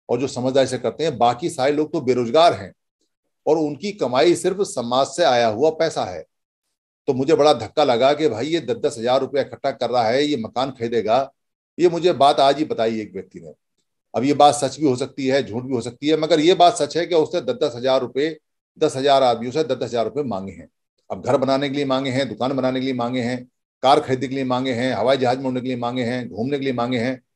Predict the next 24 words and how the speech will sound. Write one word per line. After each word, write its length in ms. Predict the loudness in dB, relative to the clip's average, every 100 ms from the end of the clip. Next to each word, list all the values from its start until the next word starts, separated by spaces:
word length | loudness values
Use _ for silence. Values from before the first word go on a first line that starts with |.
| -6
ये 80 | -2
वो 180 | 2 2
जाने, 260 | 2 -2
क्योंकि 260 | -4 -6 -4
हमारा 260 | 0 0
समाज 420 | 0 0 2 2 0 _ _ _ _ _
कभी 180 | 0 2
ना 120 | 0
हिसाब 360 | -2 0 0 0
मांगता 360 | -4 -6 -2 0
है 180 | 2
और 80 | 2
ना 140 | 0 -2
ही 140 | -4
कोई 240 | -4 -4
उसको 220 | -4 -4 -4
हिसाब 320 | -2 -2 -2
देता 280 | -10 -14 -16
है। 80 | _ _ _ _ _ _ _ _ _ _ _ _
तो 60 | 2
पैसा 480 | 2 2 2 4 4
तो 120 | 4
हमने 280 | 2 -2 -4
दिया 460 | 2 4 4 0